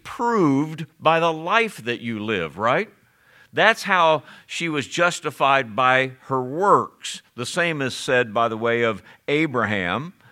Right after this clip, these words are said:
uh, who believed God in Genesis fifteen and was circumcised in Genesis eighteen, and therefore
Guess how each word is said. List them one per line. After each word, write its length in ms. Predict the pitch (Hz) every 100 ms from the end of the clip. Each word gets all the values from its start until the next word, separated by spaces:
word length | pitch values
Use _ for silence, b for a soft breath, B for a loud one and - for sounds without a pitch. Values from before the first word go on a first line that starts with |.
| b b b -
uh, 600 | 101 101 101 104 - 113
who 440 | 131 123 123 113 B -
believed 680 | 120 113 147 208 202 135
God 320 | 117 135 131 123
in 180 | 113
Genesis 580 | 95 139 131 123 120 101
fifteen 760 | - 160 156 - 120 107 107 120 B -
and 180 | 120
was 180 | 117 110
circumcised 920 | - 170 214 208 160 127 147 135 131 127
in 140 | 117
Genesis 560 | 104 139 131 - 110 107
eighteen, 720 | 147 160 - 120 101 95 110 131 B B
and 200 | 117 120
therefore 680 | 143 170 160 160 147 143 139